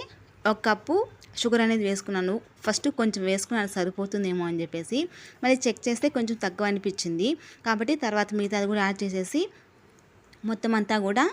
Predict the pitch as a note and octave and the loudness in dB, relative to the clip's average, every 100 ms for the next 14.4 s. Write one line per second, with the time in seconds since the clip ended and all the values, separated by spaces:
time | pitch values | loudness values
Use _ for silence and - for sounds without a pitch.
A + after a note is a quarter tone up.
0 | - G#3 G#3+ G#3+ G3 B3 A#3+ G3+ G#3+ G3+ | 0 -2 0 0 2 2 2 2 0 -2
1 | F#3 F#3 F#3 - D#3 D#3+ A#3 F#4 - - | -2 -2 -6 -4 -4 -2 -2 -2 -10 -4
2 | A#3 G#3+ G#3 G#3+ A#3 A3+ G#3 D4 A3+ G3 | 0 4 4 4 0 0 0 2 2 4
3 | G#3 A#3+ B3+ G#3 F#3+ G#3 G#3+ G3+ F#3 E3+ | 4 4 4 6 6 4 2 2 0 -2
4 | F3+ B3 C#4 A3 G3+ G3 A3+ C4+ - A3 | 0 0 0 0 0 0 2 0 2 -2
5 | A3 C4 A#3+ A#3 A#3 B3 G#3 F#3 F3+ A3+ | 0 0 2 0 2 0 0 -2 -4 -2
6 | A3+ G3+ G#3 B3+ A3+ G#3 A#3 A3 G#3 G#3+ | 0 0 -2 0 0 0 0 -2 -4 -2
7 | A#3+ F3+ F#3 - G#3 G#3 D4+ A4+ - - | 0 0 -4 -4 -6 0 -2 -2 -12 -12
8 | - A3 A3 - A#3+ A#3 A#3+ A3+ A3 G#3 | 0 2 2 2 2 4 2 2 0 -2
9 | G#3+ G#3 G3 B3+ F#4+ - - - - A#3 | -2 -2 -2 0 -2 -6 -20 -10 0 4
10 | A3 A3 A3+ C4 G#4+ - - - - - | 6 6 4 0 -4 -4 -20 -20 -18 -2
11 | A#3 - A#3 A3+ G#3 G#3 A#3 G3+ G3 G3 | -2 4 2 4 2 4 4 4 2 0
12 | F#4 C#5+ - - G#3 G#3 G#3+ G#3+ G#3 G#3+ | -2 -2 -12 -8 0 2 4 2 2 2
13 | A#3 G#3+ G3+ G3 G#3 C4+ G#3 F#3+ G3+ G3+ | 2 2 4 4 4 2 2 2 0 0
14 | F#3+ F3+ D#3 G3 | 0 -2 -2 -2